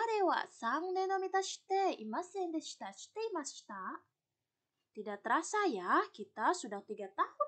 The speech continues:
tidak bertemu. So desu ne.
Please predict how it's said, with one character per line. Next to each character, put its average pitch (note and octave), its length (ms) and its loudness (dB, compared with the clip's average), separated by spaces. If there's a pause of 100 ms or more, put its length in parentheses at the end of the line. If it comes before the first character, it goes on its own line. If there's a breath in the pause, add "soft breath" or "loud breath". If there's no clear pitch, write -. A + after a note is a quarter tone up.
tidak C4 200 -2 (120)
bertemu. G3 320 -14 (2000)
So C4+ 520 -2
desu G#3 320 -6
ne. B3 320 -2